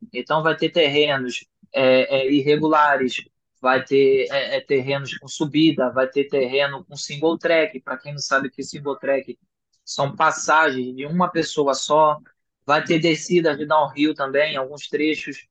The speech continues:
Então, assim, tá bem mesclado, sabe? Vai ter, vai ter trechos de pasto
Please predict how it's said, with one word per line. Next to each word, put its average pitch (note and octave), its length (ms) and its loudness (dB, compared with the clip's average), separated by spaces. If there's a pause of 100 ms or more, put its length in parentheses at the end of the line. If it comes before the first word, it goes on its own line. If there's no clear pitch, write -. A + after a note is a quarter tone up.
(360)
Então, F3 300 0
assim, D#3+ 500 0
tá F3+ 140 2
bem G#3+ 720 2
mesclado, C#3+ 920 2
sabe? D3 460 0
Vai D3+ 180 0
ter, E3 280 0
vai D3 160 0
ter E3 140 -2
trechos D#3 500 -2
de C#3+ 100 -8
pasto D3+ 640 0